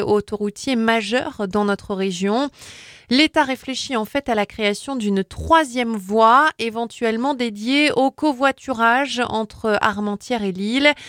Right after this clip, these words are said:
Cette étude devrait permettre de définir si l'aménagement de cette nouvelle voie est pertinent ou non. Pour répondre à ce questionnaire, rendez-vous sur le site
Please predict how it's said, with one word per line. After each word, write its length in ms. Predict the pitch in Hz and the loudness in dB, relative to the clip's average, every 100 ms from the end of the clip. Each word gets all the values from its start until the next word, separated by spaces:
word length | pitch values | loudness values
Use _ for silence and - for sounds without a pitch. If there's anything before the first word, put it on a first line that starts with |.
| - - - | -20 -20 -6
Cette 280 | 202 185 | -2 0
étude 560 | 208 208 233 226 214 202 | -2 -4 -6 -2 2 2
devrait 300 | 208 208 214 | 0 0 -2
permettre 640 | 214 208 214 226 - 220 | 0 0 0 -2 -2 -4
de 200 | 196 202 | 0 0
définir 680 | 190 226 240 - 262 277 254 | 0 -4 -6 -4 0 0 0
si 180 | - 233 | -4 -2
l'aménagement 600 | 214 208 208 202 196 208 | -2 0 0 -2 -2 -2
de 100 | 202 | -2
cette 240 | - 196 | -4 -6
nouvelle 320 | 202 202 202 185 | -2 -2 0 0
voie 220 | 208 190 | 0 0
est 40 | |
pertinent 720 | - 208 - - 220 202 180 - | 0 -6 -6 -6 0 0 0 0
ou 160 | 262 | 2
non. 420 | 240 233 233 269 277 - - - | 2 2 2 2 0 -6 -16 -14
Pour 180 | - 220 | 0 2
répondre 480 | 202 196 - 220 202 | 2 0 0 -2 0
à 80 | 202 | -2
ce 160 | - | -2
questionnaire, 640 | 208 214 208 - 220 226 220 | -6 -4 -6 -4 0 0 0
rendez-vous 360 | 220 220 226 247 | 0 0 -2 -6
sur 200 | - 220 | -4 -2
le 140 | 220 | -2
site 400 | - 247 226 | -4 -10 -4